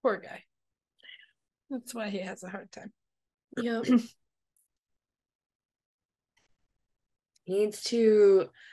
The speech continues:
Speaker 2: surrender himself to the wheel and Egwene. Anyway, so there's a note,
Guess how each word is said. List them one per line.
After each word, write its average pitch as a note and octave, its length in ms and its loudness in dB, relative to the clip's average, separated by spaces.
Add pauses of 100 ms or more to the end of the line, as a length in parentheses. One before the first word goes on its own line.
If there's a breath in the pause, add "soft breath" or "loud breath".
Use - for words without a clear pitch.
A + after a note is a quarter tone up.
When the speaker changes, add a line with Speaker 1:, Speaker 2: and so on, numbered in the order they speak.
(380 soft breath)
Speaker 2:
surrender G#3+ 640 2
himself G3 560 -6
to F3+ 180 -10
the E3 140 -8
wheel C3+ 340 -4 (1400)
and F3 300 -4
Egwene. C#3 520 -8 (3750)
Anyway, G3 480 2 (760 loud breath)
so B3+ 720 8
there's G#3+ 220 4
a G#3+ 80 4
note, B3 560 4